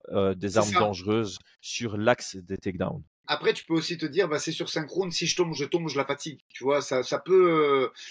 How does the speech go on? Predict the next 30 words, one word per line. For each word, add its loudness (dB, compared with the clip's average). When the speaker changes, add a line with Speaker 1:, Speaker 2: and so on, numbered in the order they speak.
Speaker 2:
tu -16
peux 4
te 0
dire, « 4
Bah, 4
ok, 2
on -4
va 2
essayer -2
de -18
travailler 0
sur 0
le -2
tunnel -2
du -6
lutteur 2
et, 0
et, -4
et -2
lui -10
mettre 0
des -4
signaux, 2
en -8
tout -16
cas 2
pour -4
la -2
faire -4
stresser. » -2